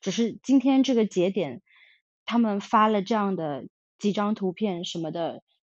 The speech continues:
是有一种 <laughs> 向女性在示好的这样的感觉，但是这个节日过了之后，就还是这样。就是我其实觉得有一点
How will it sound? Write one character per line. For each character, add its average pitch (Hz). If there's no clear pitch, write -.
是 226
有 180
一 214
种 196
<laughs> -
向 233
女 165
性 185
在 247
示 262
好 190
的 175
这 226
样 208
的 202
感 180
觉， 160
但 226
是 233
这 269
个 240
节 190
日 214
过 294
了 220
之 233
后， 226
就 254
还 196
是 220
这 240
样。 202
就 285
是 277
我 220
其 247
实 277
觉 233
得 254
有 202
一 233
点 196